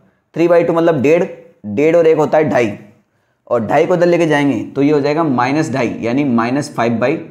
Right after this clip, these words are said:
टू, यानी सी का पावर कितना हो जाएगा? माइनस फ़ाइव बाई टू। तो सी का पावर माइनस फ़ाइव बाई टू, तो ये नीचे आएगा ना भाई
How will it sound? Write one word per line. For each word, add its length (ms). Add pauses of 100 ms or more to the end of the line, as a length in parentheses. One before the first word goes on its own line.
(220)
टू, 140 (160)
यानी 200
सी 200
का 100
पावर 180
कितना 260
हो 80
जाएगा? 240 (540)
माइनस 420
फ़ाइव 240
बाई 120
टू। 180 (320)
तो 80
सी 220
का 80
पावर 200
माइनस 340
फ़ाइव 200
बाई 120
टू, 140
तो 120
ये 560 (360)
नीचे 320
आएगा 220
ना 80
भाई 220